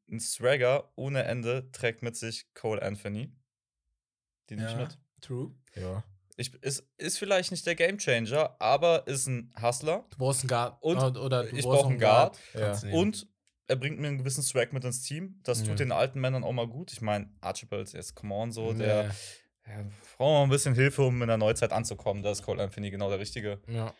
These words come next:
Speaker 2: deswegen. Finde ich
Speaker 1: Ja.
Speaker 2: ganz gut. Ähm, ich, mir ist jetzt gerade spontan einer eingefallen. Und,
Speaker 3: Du hast
Speaker 2: äh,
Speaker 3: ja nur, nur noch auch deinen
Speaker 2: ich
Speaker 3: letzten
Speaker 2: hab meinen
Speaker 3: Pick
Speaker 2: letzten
Speaker 3: jetzt, ne?
Speaker 2: Pick, weil ich brauche ja,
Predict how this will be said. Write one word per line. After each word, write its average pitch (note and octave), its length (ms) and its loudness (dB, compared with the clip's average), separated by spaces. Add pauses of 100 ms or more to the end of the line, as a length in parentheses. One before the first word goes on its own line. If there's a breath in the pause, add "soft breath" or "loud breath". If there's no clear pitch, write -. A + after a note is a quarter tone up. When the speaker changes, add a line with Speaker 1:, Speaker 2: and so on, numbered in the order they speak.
(120)
Speaker 2:
deswegen. A2 480 -4 (100)
Finde C3+ 180 -2
ich G2 40 0
Speaker 1:
Ja. F#2 60 -4
Speaker 2:
ganz C3 240 -2
gut. F3+ 200 -4 (380 soft breath)
Ähm, C3+ 380 2 (140)
ich, C3 180 -2
mir E3 160 6
ist A3+ 100 0
jetzt D3+ 200 -2
gerade E3 220 -2
spontan D3 440 -4
einer B2+ 180 -6
eingefallen. B2 560 -8 (500)
Und, A2 240 -6
Speaker 3:
Du A2 60 2
hast G#2+ 160 2
Speaker 2:
äh, A2+ 40 0
Speaker 3:
ja G#2+ 60 0
nur, G#2 200 -4
nur A2+ 180 -8
noch G2+ 320 -6
auch F2+ 220 -4
deinen F2+ 160 -6
Speaker 2:
ich E2+ 60 -6
Speaker 3:
letzten B2+ 140 0
Speaker 2:
hab D3 140 0
meinen B2+ 160 0
Speaker 3:
Pick C3+ 80 2
Speaker 2:
letzten - 220 -4
Speaker 3:
jetzt, A2 100 -4
ne? D#3+ 80 2
Speaker 2:
Pick, D#3 160 -10
weil B2 140 0
ich A#2+ 100 -6
brauche D3+ 260 0
ja, C3 240 -2